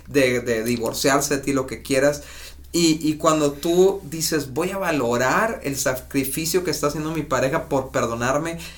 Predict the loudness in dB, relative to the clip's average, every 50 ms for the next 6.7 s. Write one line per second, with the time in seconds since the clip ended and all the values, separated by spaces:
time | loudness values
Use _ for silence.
0 | -20 -20 -6 -4 -2 2 4 4 4 6 4 4 4 4 2 0 -2 -8 -18 -20
1 | -20 -20 -6 -4 -2 -2 -2 -6 -2 0 0 2 2 0 -2 0 0 0 2 2
2 | 2 4 4 4 2 2 2 2 2 0 -2 -2 -2 -2 -2 -4 -2 0 0 0
3 | 0 0 0 2 4 4 4 2 2 -2 -2 0 0 0 2 2 2 2 0 -2
4 | -4 -2 -2 -2 0 2 2 2 2 0 0 2 2 2 2 0 -2 -4 -2 -2
5 | -2 0 0 0 0 0 0 0 0 0 -2 -2 -4 -4 -4 -6 -8 -6 -6 -2
6 | 0 0 0 0 -2 -6 -4 -4 -6 -4 -6 -6 -8 -8